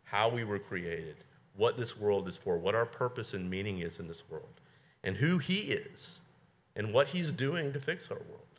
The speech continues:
It's our great story, and it's your story as well, whether you know it or not. Your story is actually a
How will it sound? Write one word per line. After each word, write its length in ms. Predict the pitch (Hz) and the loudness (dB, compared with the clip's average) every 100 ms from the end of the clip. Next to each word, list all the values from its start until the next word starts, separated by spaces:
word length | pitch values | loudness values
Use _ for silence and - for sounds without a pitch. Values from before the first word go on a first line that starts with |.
| _ _ _ - | _ _ _ -6
It's 180 | 110 - | -4 0
our 180 | 233 226 | 4 6
great 360 | 160 139 156 151 | 6 6 4 4
story, 380 | - 156 117 107 | 2 6 8 6
and 80 | |
it's 200 | 117 120 | 4 0
your 220 | 117 135 165 | 0 2 0
story 460 | - 165 151 139 | -2 -2 0 0
as 140 | 127 127 | -2 0
well, 240 | 135 107 | 0 0
whether 200 | 92 98 | 0 -2
you 180 | 98 107 | -4 -6
know 200 | 95 95 | -6 -6
it 80 | 107 | -6
or 40 | |
not. 320 | 123 135 - - - _ _ _ _ _ _ _ _ | -8 -10 -14 -20 -20 _ _ _ _ _ _ _ _
Your 200 | 104 123 | 0 2
story 420 | 156 - 147 135 107 | 2 0 4 4 4
is 140 | 98 | 2
actually 300 | 98 - | 0 0
a 60 | 110 | -2